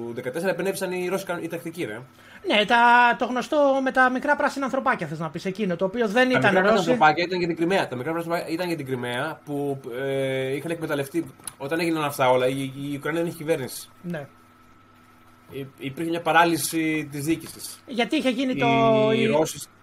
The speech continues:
Speaker 2: είχε γι-, είχαν γίνει αντιδράσεις με την Ευρωπαϊκή Ένωση, το Μαϊντάν, όλα αυτά, εννοείς ότι υπήρχε αυτή η μεταβατική κατάσταση.
Speaker 1: Και ήταν υπηρεσιακή κυβέρνηση.
Speaker 2: Ναι.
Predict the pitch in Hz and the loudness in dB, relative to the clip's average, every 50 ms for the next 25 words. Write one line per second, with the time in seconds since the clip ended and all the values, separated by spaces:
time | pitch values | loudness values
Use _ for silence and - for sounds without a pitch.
0 | _ _ _ _ _ - - 254 220 254 214 240 294 349 302 233 247 277 262 254 | _ _ _ _ _ -14 -10 -6 -4 -4 -2 -2 -4 -4 -2 -2 0 0 0 0
1 | 240 285 269 262 247 208 233 214 240 247 233 - 214 190 208 208 196 - 202 190 | 0 2 2 2 0 0 -2 0 0 0 0 0 -2 -4 -4 -4 -2 -2 -2 -2
2 | 190 175 185 185 165 185 180 180 180 - 214 190 196 233 302 285 - 262 - 226 | -2 -2 -2 -2 -2 -2 -2 -2 -4 -4 -2 -2 0 0 -2 -4 -6 -4 -4 -2
3 | 202 196 180 175 160 165 202 254 302 294 285 269 247 - - 269 247 247 254 262 | -2 0 0 0 0 2 4 4 4 4 2 2 0 0 0 0 0 0 0 0
4 | 277 - 302 226 285 220 311 262 - 262 - 302 269 269 - 262 240 247 247 254 | 0 -2 -4 -6 -6 -6 -4 -4 -4 -4 -4 -4 -4 -2 0 0 0 0 0 -2
5 | 233 262 285 - 240 240 277 302 - - 302 - - 311 302 294 294 294 285 285 | -4 -10 -8 -8 -6 -4 -4 -4 -4 -4 -8 -8 -8 -8 -8 -6 -6 -6 -6 -8
6 | 285 277 311 330 - - - - - - - 262 269 240 247 247 285 277 269 254 | -8 -10 -12 -14 -16 -18 -20 -20 -16 -10 -6 -6 -4 -4 -4 -2 -2 -2 -2 -2
7 | 214 240 240 262 - 262 262 277 254 202 - - 220 208 202 160 139 | -4 -4 -4 -4 -4 -2 -2 -2 -2 -2 -4 -6 -4 -4 -4 -4 -6